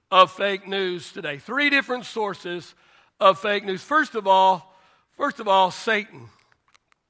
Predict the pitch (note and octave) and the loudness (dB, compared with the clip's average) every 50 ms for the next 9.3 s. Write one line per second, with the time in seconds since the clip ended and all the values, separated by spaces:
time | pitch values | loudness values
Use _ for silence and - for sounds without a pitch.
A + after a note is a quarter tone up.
0 | _ _ _ _ _ _ _ _ _ _ - - - A3+ A3 A3 F#3+ F#3 B3 D4+ | _ _ _ _ _ _ _ _ _ _ -14 0 2 2 2 2 0 -2 -2 -2
1 | E4+ B3+ C#4+ C4 A#3+ A#3 A#3+ A#3 A#3 A3 A#3 A#3 - - F#3+ F3 C#3 G3+ G#3+ G#3 | -2 -2 -4 -4 0 0 0 0 2 2 0 0 0 -2 -6 -10 -8 -6 -4 -2
2 | G3+ F#3 E3+ - - F3 F3+ - - - G#3 G3 F#3+ F#3+ - F#3 E3 - A3 F3 | -2 -4 -6 -6 -10 -14 -16 -14 -8 -2 -2 0 0 -2 -6 -12 -18 -16 -14 -14
3 | E3 D3+ C#3 C3+ C#3+ _ _ _ _ _ _ _ _ _ _ _ _ _ _ _ | -12 -12 -14 -16 -20 _ _ _ _ _ _ _ _ _ _ _ _ _ _ _
4 | _ _ _ _ _ _ _ _ D#3+ D3 F#3 A3 B3 - - G#3 G3+ G#3 G3 D#3 | _ _ _ _ _ _ _ _ -8 -2 0 0 0 2 2 2 2 2 0 -2
5 | D3+ A3 A3+ A#3 A3 G3+ - - G3 F#3 - - - G#3+ G#3 G#3 G#3 G#3+ G3+ - | -2 -2 0 0 0 -2 -4 -8 -10 -10 -10 -2 0 2 2 2 0 -4 -12 -14
6 | - E3 E3+ E3 D#3+ D#3+ F3+ F3 _ _ _ _ _ _ _ _ _ _ _ _ | -12 -12 -10 -10 -10 -10 -10 -12 _ _ _ _ _ _ _ _ _ _ _ _
7 | _ _ _ _ _ _ _ - F3+ G3 G3+ F#3+ G3+ A3+ B3 C#4+ C#4+ C#4 - B3 | _ _ _ _ _ _ _ -4 0 4 4 4 4 4 2 0 0 0 -2 -2
8 | B3+ B3+ A#3 A3+ - - A#3+ A3+ - - - A3 G3+ G3+ G3 F3+ D3+ F3+ E3+ C#3 | -2 -2 -4 -6 -4 -2 -2 -4 -4 -6 -2 0 0 0 0 -2 -6 -10 -12 -14
9 | - - - - - - | -16 -20 -20 -20 -20 -20